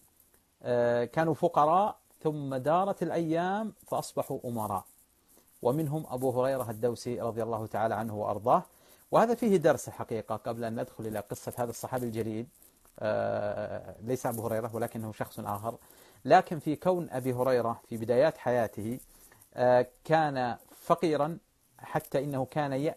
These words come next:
يبقى في المسجد من فقره، ثم دارت الأيام فأصبح أميراً من الأمراء،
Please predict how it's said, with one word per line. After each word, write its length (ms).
يبقى 420
في 100
المسجد 500
من 100
فقره، 600
ثم 300
دارت 400
الأيام 360
فأصبح 640
أميراً 360
من 200
الأمراء، 640